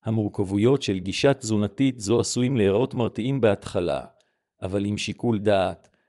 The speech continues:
מחקר והדרכה, כל אחד יכול להגיע לתוצאות טובות. על ידי הגבלת צריכת פחמימות, צריכת כמויות נאותות של חלבון ושומנים בריאים, אנשים יכולים להצליח להגיע למטרותיהם על ידי הדיאטה.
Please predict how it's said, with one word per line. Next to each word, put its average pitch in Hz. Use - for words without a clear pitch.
מחקר 120
והדרכה, 92
כל 165
אחד 127
יכול 131
להגיע 113
לתוצאות 104
טובות. 92
על 104
ידי 104
הגבלת 98
צריכת -
פחמימות, 98
צריכת 127
כמויות 123
נאותות 117
של 107
חלבון 113
ושומנים 107
בריאים, 110
אנשים 131
יכולים 120
להצליח 113
להגיע 104
למטרותיהם 110
על 104
ידי 104
הדיאטה. 95